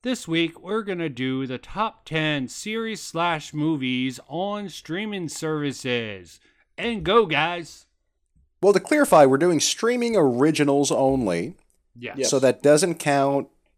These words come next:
Speaker 2: series that found a second life on streaming, i e Arrested Development, originally on
Speaker 3: Yep.
Speaker 2: Fox, then had a season or two on Netflix.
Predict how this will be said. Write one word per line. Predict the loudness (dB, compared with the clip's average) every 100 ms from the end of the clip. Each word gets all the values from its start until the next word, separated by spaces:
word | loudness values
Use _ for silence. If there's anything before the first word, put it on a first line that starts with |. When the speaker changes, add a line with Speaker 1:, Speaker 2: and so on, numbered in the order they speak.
| _ -6
Speaker 2:
series | -2 0 2 4 4 2 0 0
that | 0 0
found | 0 0 0
a |
second | 0 0 0 0
life | 0 0 0
on | -2
streaming, | -4 -4 -4 -2 -2 -4
i | -2 -2 -2
e | -2 -2 -2
Arrested | -2 -2 -2
Development, | 0 2 2 -2 -6 -12
originally | -8 -6 -4 -6
on | -6
Speaker 3:
Yep. | -4
Speaker 2:
Fox, | -2 0 -2 -6 -8
then | -6 -6
had | -4
a |
season | -2 -2 -2 -4
or | -8
two | -10 -10 -6 -4 -6 -10 -10
on | -8 -4
Netflix. | -6 -4 -4 -4 -10 -18